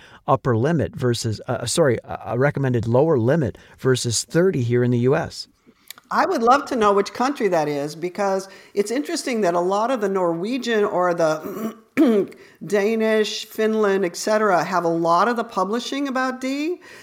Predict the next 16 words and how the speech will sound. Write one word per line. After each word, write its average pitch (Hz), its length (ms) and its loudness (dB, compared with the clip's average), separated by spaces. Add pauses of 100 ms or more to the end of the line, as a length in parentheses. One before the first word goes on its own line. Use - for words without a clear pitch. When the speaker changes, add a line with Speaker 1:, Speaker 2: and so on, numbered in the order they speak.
(120)
Speaker 2:
but 220 160 -2
they 240 200 0
picture 214 680 -2
thirty 269 360 -2
to 240 80 -4
forty 254 400 -4
as 196 100 -2
being 196 260 -2
normal 202 380 -2
'cause 180 200 -6
everyone 220 500 -2
in 208 100 0
their 185 120 -2
population 190 760 -4
is 160 180 -6
normal. 147 520 -8